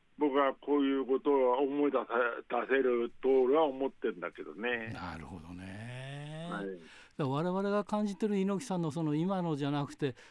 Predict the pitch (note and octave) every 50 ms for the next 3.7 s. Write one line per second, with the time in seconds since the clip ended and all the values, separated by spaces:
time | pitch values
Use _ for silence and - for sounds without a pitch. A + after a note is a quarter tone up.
0 | _ - - C#3 A#2+ A#2 A#2 C3 C3+ D3 F3 E3+ - G3 G3 - - - - G#3+
1 | G#3+ G#3+ A3 A3 - - - G3+ G3 G#3 A3 G#3+ F#3+ F3 D#3 C3+ - F#3 E3 C#3
2 | - D#3 C#3 - F3 E3+ F3 F3+ D#3+ F3+ E3 - - G3 F#3 - - D#3 C#3 -
3 | D3+ D3 D#3 E3 D3+ - E3 C#3 B2+ A#2+ G#2+ - C3+ A#2